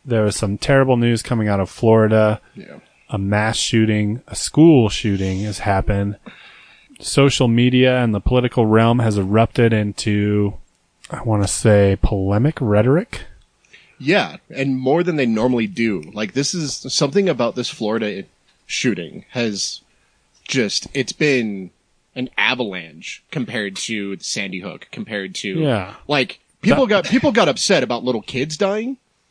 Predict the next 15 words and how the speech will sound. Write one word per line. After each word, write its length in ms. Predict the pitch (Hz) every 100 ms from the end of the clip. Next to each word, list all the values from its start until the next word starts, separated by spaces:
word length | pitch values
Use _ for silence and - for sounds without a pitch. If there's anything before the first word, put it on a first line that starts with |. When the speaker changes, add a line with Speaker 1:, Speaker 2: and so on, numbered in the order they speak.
| _ _ _ -
Speaker 2:
but 400 | 123 160 135 120 -
not 420 | 123 143 165 165
to 80 | 185
the 80 | 139
point 400 | - 151 139 123
of, 420 | 117 107 101 120
like, 420 | 113 98 - - -
what 180 | 131 117
we're 80 |
seeing 320 | 117 123 98 95
now. 300 | 92 - - _ - _ _ -
Speaker 1:
Well, 160 | 147
and 180 | 147 139
people 380 | - 202 208 190
are 600 | 151 139 131 120 113